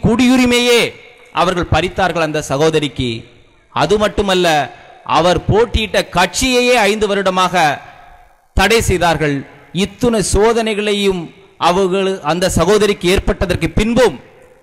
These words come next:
அவர்கள் அசரவில்லை. அதில் எல்லாவற்றிற்கும் எதிராக ஐரோப்பிய மனித உரிமை நீதிமன்றத்தில் வழக்கை தொடுத்தார். மிகுந்த போராட்டம் நடத்தி அந்த வழக்கில் அவர் வெற்றியும் பெற்றார். இரண்டாயிரத்தி நாலில்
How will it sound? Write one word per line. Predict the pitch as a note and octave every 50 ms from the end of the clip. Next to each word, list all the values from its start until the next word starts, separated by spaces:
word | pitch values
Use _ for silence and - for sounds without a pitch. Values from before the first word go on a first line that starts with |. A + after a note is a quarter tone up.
| _ _ - C#3+
அவர்கள் | E3 F3 E3+ E3 D3+ C3 C3+
அசரவில்லை. | C#3 - F#3+ G3 G3+ G3 F3 F3 E3 D#3+ D#3 D3 C3+ B2+ B2 - - - - - - _ _ _ _ _ _ _ _ -
அதில் | C3+ D#3+ D#3 D#3+ D3+ C#3+ C#3 C#3+
எல்லாவற்றிற்கும் | D#3 F3 F#3+ G#3+ A3+ A#3 A#3 - - - - - - D#3+ D#3 E3
எதிராக | F3 G#3 G#3+ G#3 F#3+ F3+ F3+ E3 D#3 C#3+ - - - - - -
ஐரோப்பிய | A#2+ C#3 F3 G3 G#3+ A3 A3 G#3+ - - G#3 G3 E3
மனித | D#3 D#3 E3+ G3+ A3 G#3+ G#3+ G3
உரிமை | F#3+ F#3 F3+ F3+ E3+ E3 D#3 D3+ C3+ - - - D3
நீதிமன்றத்தில் | F3+ A3 A3+ A3 G3+ F#3+ F#3 F3 F3 F3 - - E3 D3+ D3 C3+ - B2
வழக்கை | C#3 D3+ F3+ F#3 - F#3+ E3+
தொடுத்தார். | E3 D#3 C#3+ D3 C#3+ - - C#3 C3+ C3 C3 - - - - - - - - _ _ - _ _ _ _ _ _
மிகுந்த | C3 D3 E3 F3 A3 A3+ A#3+ A#3+ A#3 A#3+ - - -
போராட்டம் | D#3 G3+ A#3 B3 A#3 A3+ - - G#3 F#3+ F#3
நடத்தி | F#3 G3 G3 - - G#3 D#3+ B2 - - - - - - - D#3
அந்த | F3 E3+ E3 C#3+ D3
வழக்கில் | D3 E3 F#3 F3+ - G3+ E3+ D#3+
அவர் | D#3+ D3 B2 C#3
வெற்றியும் | D#3+ D#3+ - - A3 G#3+ G#3 F3
பெற்றார். | E3 D3+ - D3 D3+ D3 C#3 C3+ - - - - - - - - - _ _ _ _ _ _ _
இரண்டாயிரத்தி | - C#3+ F3 F#3+ F#3+ G#3 G#3 G3+ G3 G3 F#3+ - - F3
நாலில் | E3 E3 F3+ F#3 F#3+ F#3+ F3+ F3